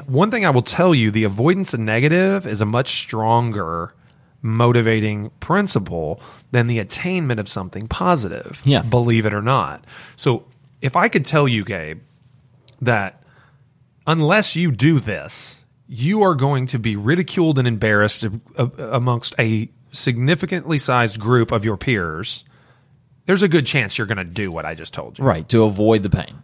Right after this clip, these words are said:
Speaker 1: To avoid the pain, which is the short way to put it, the avoidance of pain is a highly motivating factor. You don't wanna be embarrassed.
Speaker 2: No.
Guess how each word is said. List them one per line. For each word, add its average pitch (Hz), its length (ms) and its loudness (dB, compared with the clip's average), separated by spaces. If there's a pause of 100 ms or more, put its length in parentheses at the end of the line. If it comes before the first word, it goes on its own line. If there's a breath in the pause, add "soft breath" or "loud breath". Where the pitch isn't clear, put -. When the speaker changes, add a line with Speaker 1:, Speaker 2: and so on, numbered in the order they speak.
(120)
Speaker 1:
To 151 180 6
avoid 143 460 4
the 190 80 -2
pain, 101 640 -6
which - 180 -2
is 98 120 -4
the 98 60 -4
short - 340 4
way 98 140 -6
to 82 80 -6
put 78 260 -2
it, - 180 -8 (140)
the 110 80 -6
avoidance 107 480 -2
of 95 100 -10
pain 87 420 -2
is 85 100 -8
a 82 60 -6
highly 87 340 -4
motivating 80 460 -10
factor. - 420 -4 (460 loud breath)
You 170 160 4
don't 220 140 0
wanna 147 140 0
be 117 120 0
embarrassed. 80 720 -10
Speaker 2:
No. 90 220 -10